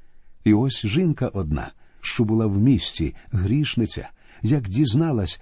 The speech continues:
що він у фарисеєвім домі засів при столі, алябастрову пляшечку мира принесла. І, припавши до ніг його ззаду, плачучи, почала обливати слізьми йому ноги і волоссям своїм витирала,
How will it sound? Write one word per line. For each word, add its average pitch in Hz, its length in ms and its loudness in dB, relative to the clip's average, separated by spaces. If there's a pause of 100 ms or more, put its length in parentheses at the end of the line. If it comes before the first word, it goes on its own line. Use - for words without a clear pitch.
що - 260 -2
він 127 220 4
у 120 100 0
фарисеєвім 110 760 0
домі 107 420 0 (220)
засів 110 520 0
при 107 160 -2
столі, 113 440 -4 (440)
алябастрову 143 760 0
пляшечку 123 680 -4
мира 101 340 0
принесла. 85 640 -4 (640)
І, 151 100 4
припавши 151 600 0
до 123 140 2
ніг 139 260 2
його 104 220 0
ззаду, 92 540 -4 (300)
плачучи, 123 720 -4 (300)
почала 151 400 0
обливати 135 640 0
слізьми 127 500 0
йому 123 220 4
ноги 113 400 2 (260)
і 151 100 6
волоссям 151 580 2
своїм 147 400 2
витирала, 123 680 -2